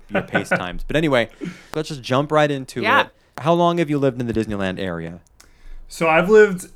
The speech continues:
Speaker 3: in Southern California since January twenty twenty-one, so a little over two
Speaker 1: Okay.
Speaker 3: years.
Speaker 2: Okay.
Speaker 3: And it's
Speaker 1: Okay.
Speaker 3: actually interesting because,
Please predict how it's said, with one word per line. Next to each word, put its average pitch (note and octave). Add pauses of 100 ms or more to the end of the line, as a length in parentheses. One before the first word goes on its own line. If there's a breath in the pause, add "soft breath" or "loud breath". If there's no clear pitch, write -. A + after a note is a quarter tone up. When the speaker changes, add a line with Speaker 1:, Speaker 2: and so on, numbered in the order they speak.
Speaker 3:
in D3
Southern C#3+
California C3
since C3 (480)
January D3
twenty B2+
twenty-one, A#2+
so A#2+
a A2+
little A#2
over A#2
two B2+
Speaker 1:
Okay. A2+
Speaker 3:
years. A2
Speaker 2:
Okay. G3+
Speaker 3:
And D3+
it's E3
Speaker 1:
Okay. F3+
Speaker 3:
actually F#3+
interesting D#3+
because, B2